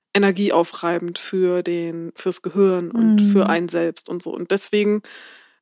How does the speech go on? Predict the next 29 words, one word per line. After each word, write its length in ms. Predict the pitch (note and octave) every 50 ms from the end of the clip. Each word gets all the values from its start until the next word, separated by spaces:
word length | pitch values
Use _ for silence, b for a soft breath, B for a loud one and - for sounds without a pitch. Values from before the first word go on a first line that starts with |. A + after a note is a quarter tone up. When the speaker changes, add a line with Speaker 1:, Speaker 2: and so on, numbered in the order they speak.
| B
Speaker 1:
ist 120 | - B3 -
es 160 | A#3+ - -
auch 120 | G3 G3
so 120 | - - F3
schwer, 460 | - - - G3+ A#3+ A3+ F#3+ G3 G#3+
Veränderungen 480 | A3 - - - F3 F3+ E3 D#3+ D#3+ D#3
einzuleiten, 800 | D3+ E3 G#3+ C#4+ D4 - G3+ F3+ E3 E3+ F3 - G#3 A3 A3+ G#3
weil 160 | F3+ F3 F#3 F#3
es 120 | - -
halt 240 | G#3 G3+ G#3+ G#3 -
so 100 | - G3+
viel 480 | - - - - G#3 G#3 G#3+ G#3+ G#3+ -
Energie 440 | - G#3 A3+ A3 G3+ A3+ B3+ C4 B3
raubt. 500 | - E3+ D#3+ D3+ E3 - - - - _ B B B B B B B B B
Und 260 | G3 G3 F#3 - - _ _ _ -
da, 80 | - -
sich 240 | F#3+ - G#3 G3 - -
das 240 | G3+ B3 B3+ -
dann 160 | - A#3+ A3 -
aber 200 | - F#3+ F#3+ -
auch 160 | F3 G3+ -
vielleicht 400 | - - F#3 F3+ F#3 F#3 - -
noch 140 | G3 - -
mal 140 | F#3 F3+
bewusst 420 | F3 - F3+ F3 A#3 D#4 - - -
zu 120 | - A3
machen, 320 | G3 F#3 F#3 - A3 G3+ F#3+
so, 260 | G3 G3 G3+ G3+ - -
okay, 560 | F#3 - - - G3+ G3 G#3+ A#3 B3+ D4